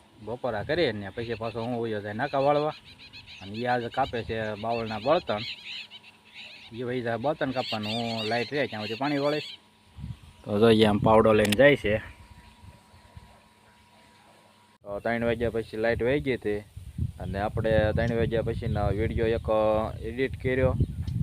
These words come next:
અને એક વીડિયો અપલોડ કર્યો. અને અત્યાર સુધી આપણે વાડિયા હતા. છોકરા ભણીને વહી આવ્યા છે તે ઈ ને છોકરાને ને બા ને બધા વહી ગયા છે ઘરે. અને હવે આપણે ઘરે જવાનું છે ને ઘરે જઈને ચા પાણી પી લઈએ. અને અત્યારે વાગી ગયા છે પાંચ સાંજના.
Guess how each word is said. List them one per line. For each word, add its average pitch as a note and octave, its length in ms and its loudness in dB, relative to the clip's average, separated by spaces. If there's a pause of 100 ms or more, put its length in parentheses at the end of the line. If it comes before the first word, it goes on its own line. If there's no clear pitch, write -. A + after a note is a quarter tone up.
(120)
અને G2+ 140 -6
એક A#2 180 -2
વીડિયો A2+ 340 0
અપલોડ A#2+ 380 6
કર્યો. G#2 240 2
અને - 800 0
અત્યાર A#2 180 2
સુધી A2 220 0
આપણે - 300 8
વાડિયા A2+ 300 4
હતા. F#2+ 240 2 (960)
છોકરા A#2+ 300 0
ભણીને A#2 340 0
વહી C3 120 2
આવ્યા C3 200 4
છે G#2+ 140 0
તે G#2+ 120 -4
ઈ A#2 260 -4
ને G#2+ 460 -2
છોકરાને A#2 540 0
ને G#2 80 -10
બા A2+ 260 2
ને G2+ 100 -8
બધા G#2 280 -2
વહી A2 260 0
ગયા G#2 200 -2
છે G#2 400 -4 (640)
ઘરે. A#2+ 220 0
અને F#2+ 400 -10
હવે G2+ 140 0
આપણે A2 240 -2
ઘરે G2 240 -4
જવાનું B2 360 2
છે G#2 100 -8
ને F#2 80 -10
ઘરે G#2+ 260 -4
જઈને G2+ 200 -6
ચા A2 200 -4
પાણી G#2 260 -8
પી C3+ 200 -4
લઈએ. B2+ 180 -2
અને G2 140 -6
અત્યારે G2+ 240 -6
વાગી A2 260 -4
ગયા F#2+ 180 -6
છે G2 120 -8
પાંચ B2 280 -4
સાંજના. G#2+ 460 -8